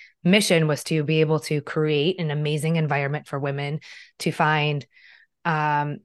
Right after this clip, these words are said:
financial freedom and empowerment and, and, and a, a beautiful career that they can thrive in. Fast forward, I did that, but just not through doing hair.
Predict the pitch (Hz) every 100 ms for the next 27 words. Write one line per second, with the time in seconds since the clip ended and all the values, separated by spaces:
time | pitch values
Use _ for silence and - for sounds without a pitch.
0 | - 170 156 143 147 156 147 147 143 139
1 | 135 156 143 143 139 - 156 143 139 -
2 | 151 143 - 160 151 147 156 135 165 156
3 | 139 - 147 165 135 131 143 135 135 175
4 | 175 143 127 160 - - - _ _ _
5 | - 135 - 180 139 131 220 151 131 -
6 | 143 - - 139 151 135 - - 135 135
7 | 156